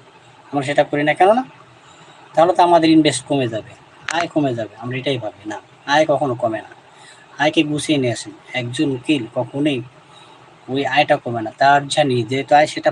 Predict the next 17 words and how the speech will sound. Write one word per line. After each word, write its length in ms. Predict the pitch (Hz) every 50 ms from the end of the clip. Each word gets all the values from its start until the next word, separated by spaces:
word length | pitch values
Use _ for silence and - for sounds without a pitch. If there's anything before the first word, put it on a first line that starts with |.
| - -
পাবে। 220 | 120 - - - - - - - - - - - - - - - - - - - - -
কিন্তু 180 | - 139 135 123 123
মামলাটাকে 540 | 127 131 139 147 147 143 139 131 139 120 127 120 -
কমাতে 300 | 117 107 107 104 - - -
হবে, 200 | - - - - - - - - - - - _ _ _ _ - - - - - - -
সিস্টেমটাকে 640 | - 151 143 - 143 - 170 165 160 165 151 - 147 127 123
কমাতে 300 | 123 117 110 107 - - -
হবে, 160 | - - - - - - - _ _ _ _ - - - _ _ - _ _ - - _ _ - - - - - - - - - - -
সেটাকে 260 | - - 190 175 165 - -
শর্ট 200 | - - 160 - -
করে 120 | - 170 160 165
নিয়ে 100 | 160 156
আসতে 120 | - - -
হবে। 120 | 156 143 135 151
যে 60 | 156 143 - -
সিস্টেমটাকে 640 | 143 131 123 - - 170 165 160 156 165 165 165 170 170 160 151
আমরা 180 | 151 156 160